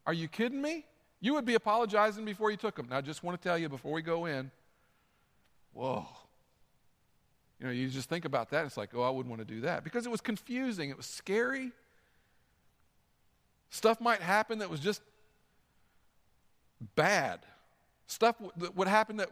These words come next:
we, we got because it was our culture and we grew up in it. We understood it because it was just like, "Yeah, I mean, I can see where you being a visitor, that's weird, but I get that 'cause I've done that every week for twenty years." But a visitor watches it and goes, "What is that?"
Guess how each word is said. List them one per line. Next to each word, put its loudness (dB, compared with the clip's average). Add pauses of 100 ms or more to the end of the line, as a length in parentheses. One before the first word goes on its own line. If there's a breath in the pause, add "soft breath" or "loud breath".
we, 0
we 4
got 6
because 0
it -2
was 2
our 8
culture 0
and 0
we 2
grew 4
up 2
in 2
it. -4
We 2
understood 2
it 4
because -2
it -18
was 2
just 0
like, 2
"Yeah, 4 (260)
I -10
mean, -2
I 6
can -8
see -2
where 2 (160)
you -4
being 2
a 0
visitor, 0
that's 2
weird, 0
but 6
I 6
get -4
that 0
'cause -4
I've 4
done -4
that -2
every 0
week -4
for -4 (120)
twenty -4
years." -6 (880)
But 4
a 4
visitor 2
watches 0
it -2
and -10
goes, 0
"What -6
is -4
that?" -10